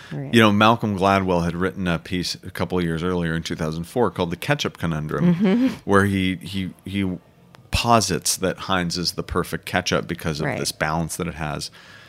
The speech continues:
Speaker 2: And he, he references and brings in Howard Moskowitz, who's this,
Speaker 1: I remember.
Speaker 2: you know,
Speaker 1: Mm-hmm.
Speaker 2: organoleptic and sort of sensory researcher.
Speaker 1: Yep.
Speaker 2: And, uh, that was, like, a piece of the inspiration, but that by no means was that the primary
Speaker 1: Right.
Speaker 2: inspiration. And so there were all these different confluence of things that,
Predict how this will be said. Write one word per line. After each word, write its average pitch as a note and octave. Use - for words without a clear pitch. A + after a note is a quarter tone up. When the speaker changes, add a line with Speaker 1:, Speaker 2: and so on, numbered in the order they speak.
Speaker 2:
And E2
he, F2
he F2
references E2
and D#2
brings E2
in E2
Howard D#2
Moskowitz, D2+
who's D#2+
this, -
Speaker 1:
I E3+
remember. E3+
Speaker 2:
you -
know, E3
Speaker 1:
Mm-hmm. E3+
Speaker 2:
organoleptic E2
and D2+
sort D#2
of D2+
sensory E2+
researcher. E2
Speaker 1:
Yep. E3
Speaker 2:
And, F2+
uh, E2+
that A2+
was, B2
like, G2
a F2
piece B2
of C#3
the D3
inspiration, C#3
but F2
that -
by G2
no F#2+
means F2+
was E2
that D#2
the -
primary F#2
Speaker 1:
Right. G2+
Speaker 2:
inspiration. G2+
And F#2
so F#2+
there F#2
were F2+
all F#2+
these F#2
different E2+
confluence E2
of D2+
things D2+
that, D2+